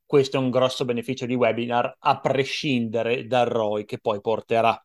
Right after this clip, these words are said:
nel breve termine, quindi all'offerta che faccio all'interno del webinar.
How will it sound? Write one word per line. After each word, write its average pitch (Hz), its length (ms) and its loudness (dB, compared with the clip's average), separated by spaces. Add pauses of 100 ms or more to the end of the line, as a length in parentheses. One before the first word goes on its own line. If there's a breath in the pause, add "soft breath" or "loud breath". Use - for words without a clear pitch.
(400 soft breath)
nel 131 220 0
breve 117 320 4
termine, 110 420 0
quindi 110 220 -4
all'offerta 110 520 -4
che 117 120 -10
faccio 117 420 -4
all'interno 113 640 -2
del 110 140 -2
webinar. 113 480 2